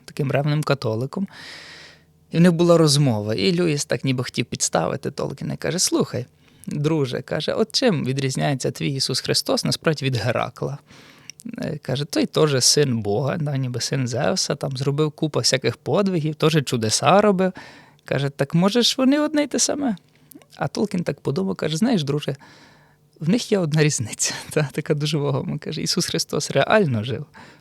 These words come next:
а Геракл просто персонаж, е, видоганий, там, з казок,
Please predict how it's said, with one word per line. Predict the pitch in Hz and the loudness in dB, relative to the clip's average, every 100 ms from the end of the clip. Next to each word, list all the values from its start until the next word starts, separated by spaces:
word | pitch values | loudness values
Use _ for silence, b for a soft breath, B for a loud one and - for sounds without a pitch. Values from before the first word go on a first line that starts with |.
| B - | B -6
а | - 180 - 165 | -2 0 0 0
Геракл | 151 185 240 - 147 | 0 0 -2 -4 -6
просто | - - - 143 | -6 -8 -6 -8
персонаж, | - 143 - 143 156 - - | -6 -4 -2 -2 -4 -6 -8
е, | - | -8
видоганий, | 127 120 147 147 139 151 143 | -6 -2 0 0 -2 -4 -6
там, | - 143 | -6 -4
з | - | -2
казок, | - 127 127 - | 0 0 -2 -6